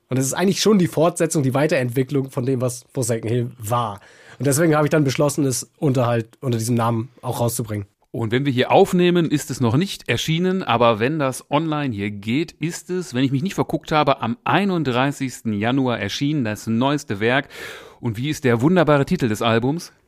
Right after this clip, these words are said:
Speaker 1: The Fortress of Solitude.
Speaker 2: Heißt das, das ist ein Konzeptalbum oder hast du den Titel einfach gewählt, weil er gut klang?
Speaker 1: Ähm, sowohl als auch,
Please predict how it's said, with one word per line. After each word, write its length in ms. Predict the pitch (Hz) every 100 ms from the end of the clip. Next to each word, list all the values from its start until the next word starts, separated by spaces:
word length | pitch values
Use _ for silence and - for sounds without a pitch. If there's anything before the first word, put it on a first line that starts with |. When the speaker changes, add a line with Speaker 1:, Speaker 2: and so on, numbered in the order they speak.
| _ _ _ _
Speaker 1:
The 260 | - 113 131
Fortress 760 | 123 156 190 - - 214 - -
of 300 | 151 143 -
Solitude. 840 | - - 190 120 104 - 117 101 - - _ _ _ _
Speaker 2:
Heißt 260 | - 254 -
das, 160 | 156 135
das 180 | 113 156
ist 140 | 135
ein 180 | 113 113
Konzeptalbum 1000 | 107 92 - - - - 101 101 151 156
oder 160 | 127
hast 200 | 131 135
du 60 | 131
den 180 | 123 117
Titel 280 | 156 143 147
einfach 400 | 131 143 - 131
gewählt, 480 | 143 113 127 131 110
weil 140 | 117
er 140 | 123 113
gut 360 | 107 127 123
klang? 480 | - 117 95 92 104 - _ _ _ _
Speaker 1:
Ähm, 720 | 117 156 202 214 214 220 226
sowohl 680 | 175 208 175 131 240 285 285
als 460 | - 185 208 170 -
auch, 680 | - 165 131 185 269 110 -